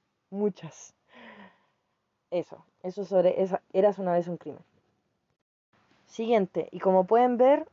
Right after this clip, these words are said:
yo les dije, iba a hablar largo y tendido de los pocos libros o pocos mangas que tengo.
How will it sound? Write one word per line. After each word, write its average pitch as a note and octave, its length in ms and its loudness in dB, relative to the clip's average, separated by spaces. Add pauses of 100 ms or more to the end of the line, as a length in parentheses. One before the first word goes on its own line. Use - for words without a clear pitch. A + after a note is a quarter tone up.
yo G#3+ 180 0
les A3+ 160 4
dije, G3 380 -6
iba G#3 300 4
a G3 60 -4 (180)
hablar G3+ 340 2
largo A3 280 2
y A#3 60 0
tendido G#3+ 400 0
de G#3+ 80 2
los G3+ 100 -2
pocos A3+ 380 -2
libros A#3 380 -2
o F#3 60 -12
pocos G#3+ 280 -6
mangas A3 360 -4
que - 120 -12
tengo. A#3 400 -6